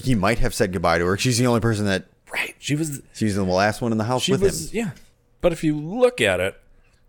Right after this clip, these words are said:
Speaker 2: this, this Claudia lady is the last person that's, that has been around him since he's been alive.
Speaker 1: Right.
Speaker 2: How is she not called back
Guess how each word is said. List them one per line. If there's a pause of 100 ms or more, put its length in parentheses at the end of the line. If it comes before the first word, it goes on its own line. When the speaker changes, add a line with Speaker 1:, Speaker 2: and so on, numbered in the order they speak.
(100)
Speaker 2:
this, (160)
this
Claudia
lady
is
the
last
person
that's,
that (1200)
has (340)
been
around
him
since
he's
been
alive. (500)
Speaker 1:
Right.
Speaker 2:
How (1200)
is
she
not
called
back